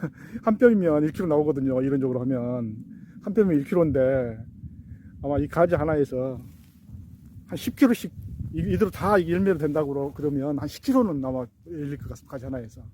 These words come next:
근데 이거는 올해 어마어마하게 저가 또는 정례를 해줘야 될 것 같습니다. 어마어마하게 정례 저가를 해줘야 될 것 같고요.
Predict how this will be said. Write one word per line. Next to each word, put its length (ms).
근데 200
이거는 880
올해 580
어마어마하게 540
저가 880
또는 180
정례를 680
해줘야 180
될 80
것 120
같습니다. 360
어마어마하게 480
정례 300
저가를 300
해줘야 160
될 120
것 120
같고요. 380